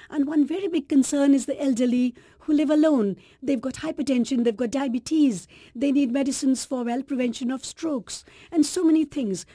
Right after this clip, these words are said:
Why can we not have trained people going to their houses?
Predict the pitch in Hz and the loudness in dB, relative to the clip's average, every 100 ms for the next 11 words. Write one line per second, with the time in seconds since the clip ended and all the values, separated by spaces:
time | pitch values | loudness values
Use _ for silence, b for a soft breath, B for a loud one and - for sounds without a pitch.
0 | b b _ 302 392 339 311 302 294 302 | b b _ -8 -4 0 2 4 4 2
1 | - 294 - 277 269 269 262 254 240 247 | -4 -8 -4 2 2 2 -4 -4 -4 -4
2 | 240 262 240 240 330 339 - 170 139 | -4 -6 -10 -10 -8 -8 -8 -12 -12